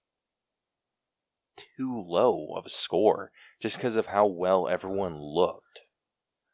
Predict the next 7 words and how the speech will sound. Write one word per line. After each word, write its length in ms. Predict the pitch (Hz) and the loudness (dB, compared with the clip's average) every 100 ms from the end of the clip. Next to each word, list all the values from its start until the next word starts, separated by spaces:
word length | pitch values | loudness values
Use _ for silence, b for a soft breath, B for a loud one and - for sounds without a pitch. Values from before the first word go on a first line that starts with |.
| _ - - | _ -20 -8
Like, 160 | 98 - | -6 -4
especially 800 | - - - 131 175 - 95 82 _ | -4 -4 2 2 4 0 0 -2 _
Pinocchio. 720 | - 90 101 110 71 - - - | -6 4 6 4 -4 -8 -8 -6
I 60 | |
mean, 280 | 107 98 90 b b b - | -4 -4 -6 b b b -12
you 80 | |
can't 260 | - 175 | -6 -4